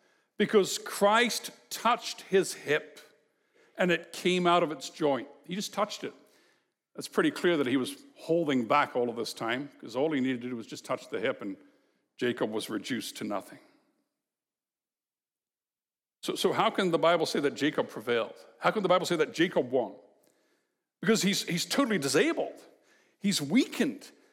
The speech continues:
He's in the dark. He's terrified of the future. There's not a hope that he has of overcoming either this man he's wrestling with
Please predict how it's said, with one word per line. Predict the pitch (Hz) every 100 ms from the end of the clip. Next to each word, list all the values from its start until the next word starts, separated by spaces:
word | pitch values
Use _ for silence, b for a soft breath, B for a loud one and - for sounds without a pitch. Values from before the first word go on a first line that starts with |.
| b
He's | 208
in | 330 349
the |
dark. | 214 214 294 277 -
He's | 214 -
terrified | - 320 349 - 277 247
of |
the | 226
future. | - 277 277 214
There's | 214 233
not | 254
a | 185
hope | - - 339 - -
that | 277
he | 247
has | 269 294 208
of | 233
overcoming | 269 240 - 269 254 220 B B
either | 262 269 233
this | 220 -
man | 196 294 320
he's | 214 208
wrestling | 202 208 202 190 165
with | 156 202